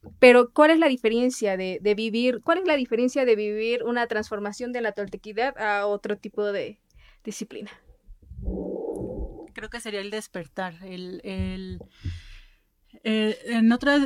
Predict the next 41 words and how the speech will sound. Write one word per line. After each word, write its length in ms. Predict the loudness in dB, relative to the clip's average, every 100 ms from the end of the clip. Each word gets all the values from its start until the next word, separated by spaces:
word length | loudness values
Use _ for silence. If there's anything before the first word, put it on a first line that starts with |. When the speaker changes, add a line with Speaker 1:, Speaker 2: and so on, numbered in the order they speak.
| 0
Speaker 2:
bueno, 260 | -2 -2 0
no 220 | 0 0
desconozco 520 | -2 -8 -10 -12 -14
quizá 300 | -16 -12 2
de, 220 | 8 8 6
de 100 | -2
otras 260 | -6 -8 -10
disciplinas, 580 | -14 -16 -12 -12 -12 -12
pero 260 | -12 -12
como 420 | -14 -14 -12 -12 -12
en 140 | -12
la 120 | -12
toltequidad, 720 | -12 -12 -12 -12 -10 -6 -4
en 120 | -6 -8
el 120 | -10
camino 440 | -6 -2 -2 -2
que, 380 | -6 -8 -8 -12
que, 720 | -16 -10 -6 -6 -6 -8 -12 -14
que 260 | -20 -18 -8
he 60 |
llevado 560 | -4 -2 -2 -2 -2 -4
en, 200 | -6 -6
en 160 | -6
este 360 | -6 -6 -6 -8
tiempo, 560 | -8 -8 -8 -6 -8 -10 _ -20 -20 _ _ _
creo 340 | -12 -6 -6 -2
que 200 | -2 0
algo 260 | -2 -2
de 100 | -2
lo 160 | -4 -6
que 120 | -6
más 300 | -4 -4 0
marca 440 | 0 0 -4 -10
es 220 | -10 -10 -10
esa 640 | -10 -8 -8 -8 -8 -10
visión 640 | -10 -6 -6 -4 -4 -4 -4
de, 240 | -6 -10
de 440 | -10 -12 -10 -8
entrar 420 | -8 -8 -6 -4 -2
en 200 | -4 -6
ti. 220 | -10